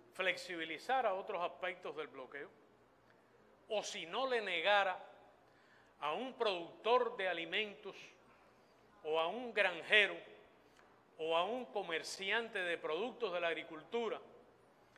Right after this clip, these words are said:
si no les negara la posibilidad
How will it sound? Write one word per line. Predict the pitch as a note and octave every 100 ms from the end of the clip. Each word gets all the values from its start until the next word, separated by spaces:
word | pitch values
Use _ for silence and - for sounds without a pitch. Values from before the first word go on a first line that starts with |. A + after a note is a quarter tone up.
| - - -
si | - - F3+
no | F#3+ B3+
les | A#3 E3+
negara | F#3 G3 A#3 G#3+
la | F#3+
posibilidad | F#3 - F3 E3+ F3 A#3+